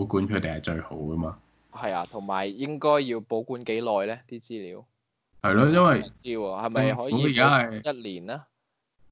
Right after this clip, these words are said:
Speaker 1: 係咯，佢純粹同你講，喂，誒，你，你要咁做，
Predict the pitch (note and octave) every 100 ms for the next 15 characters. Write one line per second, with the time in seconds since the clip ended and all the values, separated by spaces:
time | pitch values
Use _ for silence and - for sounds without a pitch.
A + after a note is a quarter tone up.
0 | - G#2 F3+ F#3+ C3+ G#2 A2+ G#2+ F#2+ F#2
1 | F2+ G#2+ - _ _ A2 F2+ - _ _
2 | F#2 F2 D#2+ F2 F2+ F#2 F#2 F2+ E2 E2
3 | F2 -